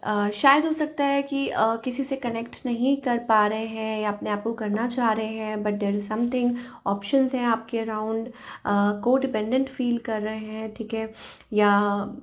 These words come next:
juggle कर रहे हैं। Uh, maybe it's about कि आपकी family है, इस person की family है, या हो सकता है you still have options around you, लेकिन आप, अ,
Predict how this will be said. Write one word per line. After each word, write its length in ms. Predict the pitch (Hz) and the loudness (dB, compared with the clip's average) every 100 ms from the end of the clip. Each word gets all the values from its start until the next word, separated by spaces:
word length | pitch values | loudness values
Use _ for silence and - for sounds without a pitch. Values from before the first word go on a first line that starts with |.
| - - - - | -14 -18 -20 -12
juggle 340 | 220 254 247 262 | -2 0 4 2
कर 200 | 262 208 | 2 -2
रहे 140 | 208 | -2
हैं। 320 | 214 214 214 214 - - - | -4 -6 -8 -10 -18 -16 -14
Uh, 180 | - _ _ _ _ - | -16 _ _ _ _ 0
maybe 400 | 240 285 339 330 - - - _ _ - _ _ 254 | 4 6 6 4 2 -6 -16 _ _ -20 _ _ -10
it's 140 | 247 | 0
about 300 | 269 269 269 | 6 6 4
कि 140 | 277 - - | -2 -2 2
आपकी 300 | 220 - 269 | 2 2 -4
family 500 | 269 233 226 247 240 | 0 0 0 0 0
है, 120 | 247 | -2
इस 100 | 240 | -4
person 420 | - 220 214 254 | -2 -2 0 -2
की 140 | 254 | -2
family 500 | 247 233 220 214 233 | -2 -2 -2 -2 -2
है, 240 | 226 226 226 - - - | -2 -2 -4 -8 -12 2
या 100 | 220 | 4
हो 160 | 220 226 | 4 2
सकता 320 | - 226 233 | -2 -2 -4
है 260 | 226 226 | -2 -2
you 120 | 226 - | -2 -6
still 280 | - 240 240 233 | -2 0 0 0
have 140 | 220 - - | -2 -2 -2
options 560 | 202 - 254 247 240 | -2 -2 -2 -2 -2
around 420 | 226 220 220 214 | -2 -2 -2 0
you, 180 | 233 240 240 - - | 2 2 -2 -12 -6
लेकिन 600 | 220 208 214 208 269 311 311 - | 2 4 4 2 4 4 2 -6
आप, 460 | - 220 226 - - | 2 6 6 2 -4
अ, 260 | 214 214 | 2 2